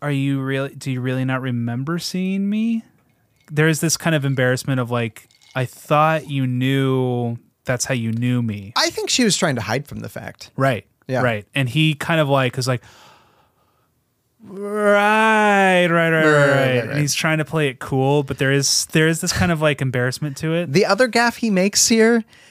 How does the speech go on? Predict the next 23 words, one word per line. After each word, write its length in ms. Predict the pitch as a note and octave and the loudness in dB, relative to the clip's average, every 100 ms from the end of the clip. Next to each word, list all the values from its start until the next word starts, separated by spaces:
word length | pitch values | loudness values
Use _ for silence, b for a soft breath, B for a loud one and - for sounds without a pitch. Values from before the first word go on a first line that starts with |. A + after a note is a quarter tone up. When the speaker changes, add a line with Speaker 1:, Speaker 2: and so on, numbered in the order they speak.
| b - | b 2
Speaker 2:
is, 480 | F3 D#3+ D3 C3 - _ _ | 6 6 4 0 -2 _ _
I 160 | - - | -10 -4
mean, 180 | G3+ G3 | 0 0
you 80 | G#3+ | 2
can 240 | A3+ F#3 | 2 2
do 100 | C#3 | 0
this. 240 | G#2 - - | -4 -8 -2
Like, 180 | D3+ | 2
let's 140 | F3 E3+ | 2 2
say 120 | F#3 | 2
the 100 | D#3 | 4
date's 280 | C3 A#2 - | 2 0 0
going 280 | B2 A2+ G#2+ | -2 -2 -2
well 220 | G#2 A2 | -4 -4
and 100 | A2 | -6
you're 100 | A2+ | -6
like, 180 | A2 F3+ | -4 -2
"Let's 220 | G#3 - | -2 -4
plan 260 | - A#2+ C#3+ | -2 0 0
our 60 | |
second 300 | D#3+ G3+ C#3+ | 2 0 0
date." 220 | A2 A2+ - B B B | -4 -6 -10 B B B
But 280 | C#3 D#3 - | 0 0 0